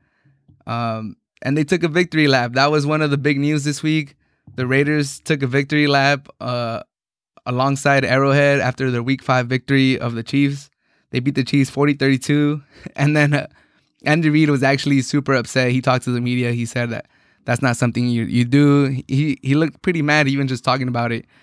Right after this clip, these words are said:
And that was, that was week five. We're on week eleven now. So talking about it five, six weeks afterwards and still, like, looking infuriated. I know Andy Reid is mad.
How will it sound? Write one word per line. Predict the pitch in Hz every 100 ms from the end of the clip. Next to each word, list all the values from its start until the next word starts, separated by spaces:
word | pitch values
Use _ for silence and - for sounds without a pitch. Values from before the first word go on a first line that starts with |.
| _ _ -
And | 120
that | 127 151
was, | 151 120 - -
that | 120
was | 151 135
week | 139
five. | - 139 139 120
We're | 127
on | 127
week | 127 120
eleven | 120 123 123
now. | 120 120
So | 120 117 - _ _ _ _
talking | - 135
about | 139 131 131
it | 127 123 - _ _ _ _
five, | - 123 123
six | 139 123
weeks | 139 123
afterwards | - 123 135 139 135 120
and | 113
still, | - 131 127
like, | 120 95 131
looking | 127 123 120
infuriated. | 117 131 131 131 131 -
I | 120
know | 127 135
Andy | 127 127
Reid | 123 127
is | 120 113
mad. | 120 127 127